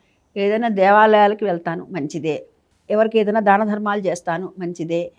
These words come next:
ఎవరికైనా పెద్దలకు ఏదైనా ఇస్తాను మంచిదే, పెద్దల దగ్గరికి వెళ్ళి నమస్కరిస్తాను మంచిదే, పెద్దలకు ఏదైనా సరే పళ్ళు ఫలాలు ఇస్తాను మంచిదే, ఇలాంటి పనులు చేయొచ్చు. ఎవరికైనా ఏదైనా దానాలు చేస్తాను, మంచిదే. ఇట్లాంటివన్నీ కూడా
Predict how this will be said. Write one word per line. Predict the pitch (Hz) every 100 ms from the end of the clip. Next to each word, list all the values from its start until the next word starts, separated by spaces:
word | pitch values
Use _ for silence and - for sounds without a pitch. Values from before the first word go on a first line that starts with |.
| _ _ _
ఎవరికైనా | 196 202 202 220 220
పెద్దలకు | 208 185 226 233
ఏదైనా | 202 196 202 202 - _ _ 185
ఇస్తాను | - 190 170 180 -
మంచిదే, | 165 175 170 175 170 _ _ _ _ _
పెద్దల | 202 190 247
దగ్గరికి | 226 196 196 196
వెళ్ళి | 208 220
నమస్కరిస్తాను | 214 202 208 185 185 170 160 180 185
మంచిదే, | 175 175 156 180 - _ _ _ _ _ 208
పెద్దలకు | 190 240 233
ఏదైనా | 226 214 220
సరే | 220 202
పళ్ళు | 196 175 202 240
ఫలాలు | 226 190 196
ఇస్తాను | 185 - 165 208
మంచిదే, | 170 165 165 165 185 - _ _ -
ఇలాంటి | 294 381 403
పనులు | 294 220 165
చేయొచ్చు. | - - - _ _ -
ఎవరికైనా | 208 214 220 202
ఏదైనా | 196 208 185
దానాలు | 180 196 208 202
చేస్తాను, | 175 170 170 - 208
మంచిదే. | 214 160 175 156 - _
ఇట్లాంటివన్నీ | - 294 302 302 285 294 370
కూడా | 320